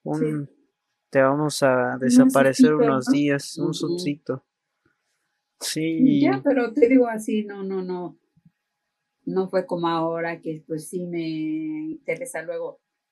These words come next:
Speaker 3: Estoy viendo el documental y pues lo estoy viendo y yo dije, "No, mal,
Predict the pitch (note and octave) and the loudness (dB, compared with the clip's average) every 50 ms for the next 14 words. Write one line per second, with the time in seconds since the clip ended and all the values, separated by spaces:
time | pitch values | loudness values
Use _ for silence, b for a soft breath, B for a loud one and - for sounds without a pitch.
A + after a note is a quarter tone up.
0 | _ _ - - - - F3+ F3+ F#3 F#3 F3+ F3+ F3+ E3+ E3 E3+ E3 - D#3+ D#3+ | _ _ -18 -10 0 0 2 2 2 0 2 2 2 2 2 -2 -2 -2 -4 -4
1 | D#3 D#3+ D#3 E3 E3 E3 F3+ F#3 F#3 E3+ D#3+ D3+ D3 C#3+ C#3 C#3+ C#3+ D3 D3+ E3+ | -4 -2 -2 -4 -2 -2 -4 -6 -6 -6 -6 -6 -6 -8 -10 -10 -12 -12 -12 -14
2 | F3 G3+ G#3 G3+ - - G#3 G#3+ F#3+ F3 F3 F3 - F#3+ F3+ E3 D#3 D3+ - - | -14 -14 -14 -14 -10 -10 -10 -8 -8 -8 -10 -8 -8 -8 -8 -8 -12 -14 -16 -20
3 | - - - - - _ | -20 -20 -20 -20 -20 _